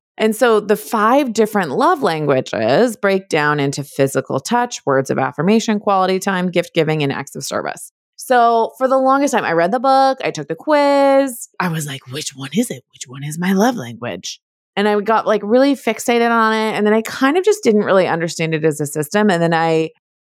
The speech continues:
like, basically kind of threw it out and was like, "I don't know if I really believe in this."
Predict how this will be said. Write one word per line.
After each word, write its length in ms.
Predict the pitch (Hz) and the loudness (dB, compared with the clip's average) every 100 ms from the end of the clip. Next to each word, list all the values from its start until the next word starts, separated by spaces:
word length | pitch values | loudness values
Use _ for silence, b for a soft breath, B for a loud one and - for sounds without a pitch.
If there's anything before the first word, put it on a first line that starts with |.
| _ | _
like, 320 | 226 208 196 - | 0 0 -2 -2
basically 540 | 440 539 453 - 196 | 2 2 0 0 0
kind 220 | 165 185 | 0 -2
of 60 | 165 | -2
threw 180 | - 160 | 0 0
it 60 | |
out 160 | 147 131 | 2 2
and 80 | 127 | -2
was 100 | 143 | -2
like, 200 | 147 - - | -4 -4 -2
"I 60 | |
don't 120 | 180 151 | 0 2
know 120 | 143 | 0
if 100 | 151 | 0
I 60 | |
really 240 | 143 139 139 | 0 2 2
believe 300 | 127 131 131 | 2 2 2
in 100 | 95 | 0
this." 280 | 78 85 | -2 -4